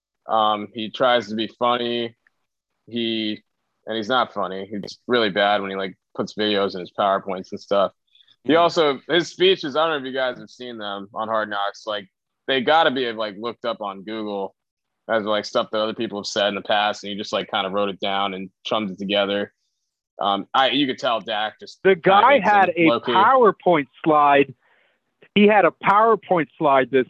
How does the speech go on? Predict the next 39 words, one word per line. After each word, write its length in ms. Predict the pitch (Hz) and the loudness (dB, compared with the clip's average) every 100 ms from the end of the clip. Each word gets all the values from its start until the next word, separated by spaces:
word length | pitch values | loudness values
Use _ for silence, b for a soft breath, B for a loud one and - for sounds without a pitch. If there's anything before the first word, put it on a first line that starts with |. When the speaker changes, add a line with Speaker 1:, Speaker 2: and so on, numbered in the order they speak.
| - | -4
Speaker 3:
week 300 | 131 131 - _ _ 165 | -4 -4 -6 _ _ 2
with 140 | 165 | 6
Speaker 1:
Yeah, 180 | 120 104 | 6 4
Speaker 3:
a 40 | |
game 260 | 170 180 185 | 4 4 2
Speaker 1:
Mister 160 | - | 2
Speaker 3:
captain. 400 | 160 139 123 107 | 2 4 4 4
Speaker 1:
PowerPoint. 260 | 113 107 101 | 0 -4 -6
Speaker 3:
One 360 | 147 170 247 - - | -2 2 2 0 2
slide, 420 | 202 165 123 113 _ _ 127 | 4 4 2 -4 _ _ -4
game 260 | 185 190 185 - | 2 2 2 0
captain. 500 | 180 175 170 113 107 | 0 0 0 0 0
Speaker 1:
<laughs> 300 | 180 - 175 | -6 -4 -6
Speaker 3:
What 280 | 135 185 269 | 2 2 4
the 240 | 170 392 151 - - | 2 0 -2 -6 0
fuck 200 | 233 - | 2 2
are 40 | |
you 200 | 175 202 | 0 2
doing? 400 | 160 160 131 113 | 4 4 4 2
Speaker 1:
Yeah. 260 | 117 120 113 - _ _ _ _ _ _ | 2 2 2 -4 _ _ _ _ _ _
Yeah, 200 | 135 127 | 0 2
no, 80 | 127 | 2
I, 320 | 117 123 131 120 - | 0 2 0 -2 -6
I 100 | 127 | -8
totally 440 | 120 139 131 120 107 | -6 -4 -4 -6 -10
agree. 340 | 104 107 110 | -10 -10 -10
Uh, 420 | - 120 117 113 101 | -4 0 2 0 0
I 180 | 127 127 | -2 -2
just 200 | 131 - | -8 -10
have 100 | 117 | -6
Speaker 2:
So 60 | |
Speaker 1:
not 240 | 127 120 - | -2 -4 -6
seen 160 | 131 | -6
anything 300 | 123 123 131 | -6 -6 -4
that 120 | 120 | -2
inspires 580 | 117 117 - 113 117 113 | -4 -8 -4 0 0 -4
me 140 | 123 123 | -8 -6
about 340 | 120 120 107 | -2 -4 -4
them. 360 | 131 127 131 | -4 -2 -4